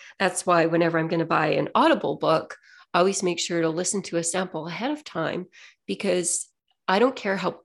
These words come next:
brilliant the book is. If I can't hear emotion in the reader's voice, it's just not gonna connect with me, and I'm not gonna be able to take it in.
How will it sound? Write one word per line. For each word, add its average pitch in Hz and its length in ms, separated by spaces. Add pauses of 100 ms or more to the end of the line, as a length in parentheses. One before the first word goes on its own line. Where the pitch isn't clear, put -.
brilliant 196 500
the 202 60
book 180 320
is. 269 420 (560)
If 190 380 (160)
I 185 120
can't 190 360
hear 180 240
emotion 170 720 (140)
in 165 340
the 151 440 (500)
reader's 160 1000 (420)
voice, 160 800 (280)
it's - 120
just 220 160
not 240 140
gonna 226 160
connect 170 400
with 185 200
me, 175 140
and 165 80
I'm 156 80
not 156 160
gonna 170 140
be 165 80
able 147 160
to - 80
take - 260
it - 80
in. - 240